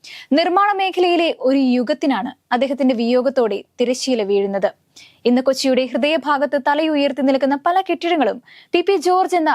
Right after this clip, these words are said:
നിർമ്മാണ വിദഗ്ധന്റെ സ്മാരകങ്ങളാണ്. വെറുമൊരു കോൺട്രാക്ടർ എന്നതിലുപരി ഒരു നഗരത്തിന്റെ വളർച്ചയ്ക്ക് ശക്തമായ അടിത്തറ പാകിയ ശില്പി കൂടിയായിരുന്നു അദ്ദേഹം.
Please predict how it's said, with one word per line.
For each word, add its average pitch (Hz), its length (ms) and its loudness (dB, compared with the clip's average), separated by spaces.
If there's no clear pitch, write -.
നിർമ്മാണ 277 460 2
വിദഗ്ധന്റെ 262 680 0
സ്മാരകങ്ങളാണ്. 226 920 -2
വെറുമൊരു 415 440 2
കോൺട്രാക്ടർ 349 640 0
എന്നതിലുപരി 247 600 0
ഒരു 285 100 2
നഗരത്തിന്റെ 311 540 0
വളർച്ചയ്ക്ക് 269 500 -2
ശക്തമായ 294 840 0
അടിത്തറ 254 400 -2
പാകിയ 269 320 0
ശില്പി 254 340 -4
കൂടിയായിരുന്നു 226 640 0
അദ്ദേഹം. 185 360 -4